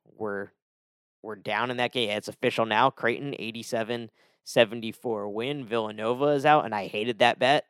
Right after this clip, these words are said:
after that bracket flipped up, and they were not gonna have Providence as, as the three seed the way the season ended. I, I really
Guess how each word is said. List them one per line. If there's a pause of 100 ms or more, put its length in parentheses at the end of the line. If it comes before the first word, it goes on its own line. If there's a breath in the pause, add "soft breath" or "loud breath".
after (300 soft breath)
that
bracket
flipped
up,
and (180)
they
were
not
gonna
have
Providence
as,
as
the
three
seed
the
way
the
season
ended.
I,
I
really